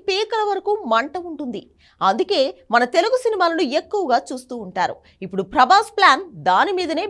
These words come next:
బేస్ అయి ఉంది. బాలీవుడ్ సినిమాలకు ఎలాగో అక్కడ మార్కెట్ లేదు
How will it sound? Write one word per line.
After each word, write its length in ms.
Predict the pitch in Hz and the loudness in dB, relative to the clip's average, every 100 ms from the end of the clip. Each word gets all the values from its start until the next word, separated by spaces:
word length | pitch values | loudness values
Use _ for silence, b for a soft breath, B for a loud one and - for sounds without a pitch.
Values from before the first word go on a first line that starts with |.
| 240 | 0
బేస్ 200 | 262 262 196 | 0 -2 -8
అయి 120 | 311 | -8
ఉంది. 180 | 202 147 - _ _ _ 302 | -10 -10 -16 _ _ _ 6
బాలీవుడ్ 420 | 415 508 480 392 | 8 6 2 -2
సినిమాలకు 440 | 392 320 277 262 381 226 | -6 -2 -2 -2 -4 0
ఎలాగో 340 | 202 269 294 294 294 208 | 4 4 4 0 -2 -6
అక్కడ 180 | 226 180 156 | -6 -8 -6
మార్కెట్ 360 | 143 311 359 - | -6 -4 -8 -10
లేదు 160 | - | -8